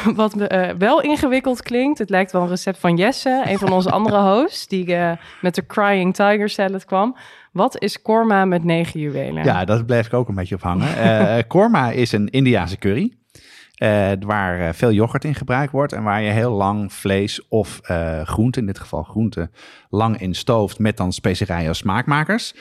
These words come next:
Speaker 2: En negen juwelen, dat verwijst naar een, eh, een edelsteenzetting die in die regio veel voorkomt.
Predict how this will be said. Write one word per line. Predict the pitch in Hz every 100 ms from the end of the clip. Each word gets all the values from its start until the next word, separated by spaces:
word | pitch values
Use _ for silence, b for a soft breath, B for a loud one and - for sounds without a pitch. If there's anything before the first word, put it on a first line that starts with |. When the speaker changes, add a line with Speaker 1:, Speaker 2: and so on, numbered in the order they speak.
| B B B B
Speaker 2:
En | 139 139 120
negen | 151 170 135
juwelen, | 120 123 175 190
dat | 156 -
verwijst | 120 120 147 160
naar | 139 120 117 -
een, | 113 107 104 -
eh, | 104 95 95 92 92 95
een | 107
edelsteenzetting | 151 175 156 131 120 110 127 139 139 113
die | 113
in | 117
die | 113 107
regio | 113 113 107
veel | 98 92 87
voorkomt. | - 92 - 127